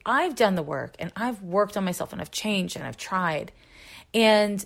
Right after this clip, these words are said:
now I can see that so-and-so is not a great person, does that mean you've done the work? That you have the same perspective? Should I demand that of you?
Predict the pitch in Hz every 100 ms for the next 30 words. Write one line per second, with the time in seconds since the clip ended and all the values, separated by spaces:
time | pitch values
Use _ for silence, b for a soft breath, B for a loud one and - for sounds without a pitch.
0 | - 190 208 240 240 226 190 - 214 196
1 | 165 175 - 185 190 - 208 196 190 190
2 | 175 180 175 175 190 165 151 - - -
3 | - - - _ B B B B B B
4 | _ _ _ _ _ 185 220 233 233 190
5 | 147 185 208 254 - - - _ 190 156
6 | 151 151 185 220 220 233 240 240 330 -
7 | - - 226 262 247 175 165 202 214 220
8 | 240 277